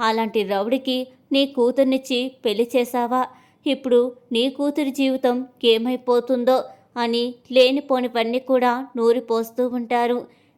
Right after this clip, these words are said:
అప్పుడే శివ కూడా, "చెయ్యి నొప్పి తట్టుకోలేకపోతున్నాను, బావ కావాలని ఇదంతా చేశాడు,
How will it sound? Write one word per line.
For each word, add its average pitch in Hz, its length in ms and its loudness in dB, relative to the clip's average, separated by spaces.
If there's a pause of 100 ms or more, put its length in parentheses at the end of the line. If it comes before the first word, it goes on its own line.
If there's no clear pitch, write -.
అప్పుడే 220 380 0
శివ 226 320 -2
కూడా, 247 400 0 (340)
"చెయ్యి 233 220 0
నొప్పి 226 300 -2
తట్టుకోలేకపోతున్నాను, 247 1500 -4 (420)
బావ 233 300 2
కావాలని 254 720 -2
ఇదంతా 226 440 -4 (120)
చేశాడు, 233 560 0